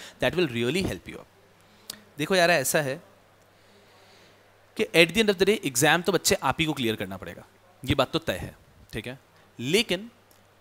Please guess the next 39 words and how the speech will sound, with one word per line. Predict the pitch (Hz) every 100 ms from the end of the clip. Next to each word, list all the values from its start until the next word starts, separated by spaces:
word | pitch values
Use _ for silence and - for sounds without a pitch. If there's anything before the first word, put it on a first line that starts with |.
| _
जो | 123 160 196
जो | 202 240
आपको | 254 190 - 220
लगता | 185 - 208
है | 214
कि | 240
हर्डल्स | - - 147 156 180 302 311 - 135
हैं, | 92 - _ _ _ -
सबसे | - 160 - - 269
पहले | 175 170
उन | 185
सारे | 196 208
हर्डल्स | 135 123 165 202 -
को | 208
अरेंज | 202 123 117 117
करते | - - 110
हैं, |
उन | 160
हर्डल्स | 127 127 175 190
को | 196
हैंडल | 120 123
करते | 117 117
हैं, | 113
हर्डल्स | 131 185 196
के | 185
बारे | 143
में | 147
डिस्कस | 123 - 107
कर | 107
लेते | 90 87
हैं। | 90 - - -
Once | 135 151
you | 196
discuss | 135 - 208 185
about | 160 156
the | 135
hurdle, | 117 151 -
एंड | 123
में | 160